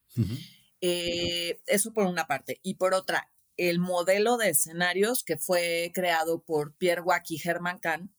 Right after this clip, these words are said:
Speaker 2: en la Shell, en la petrolera Shell,
Speaker 1: Ujú.
Speaker 2: que fue la primera empresa a nivel mundial en tener su propia área de estudios prospectivos.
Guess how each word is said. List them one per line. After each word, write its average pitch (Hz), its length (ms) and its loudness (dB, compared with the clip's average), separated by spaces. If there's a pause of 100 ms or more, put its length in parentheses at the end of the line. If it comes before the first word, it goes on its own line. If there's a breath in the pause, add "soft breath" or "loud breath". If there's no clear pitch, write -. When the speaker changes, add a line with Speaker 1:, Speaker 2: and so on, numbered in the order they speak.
Speaker 2:
en 151 200 -2
la 147 140 0
Shell, 190 460 2
en 151 140 0
la 131 380 -2
petrolera 160 540 0
Shell, 185 400 0
Speaker 1:
Ujú. 120 240 2 (560 loud breath)
Speaker 2:
que 156 80 -6
fue 185 160 0
la 185 160 4
primera 185 280 0
empresa 180 720 2
a 165 160 0
nivel 170 300 2
mundial 175 420 2
en 180 120 -2
tener 170 280 0
su 185 200 -2
propia 175 520 0
área 170 400 4
de 151 60 2
estudios 170 420 0
prospectivos. 175 960 -4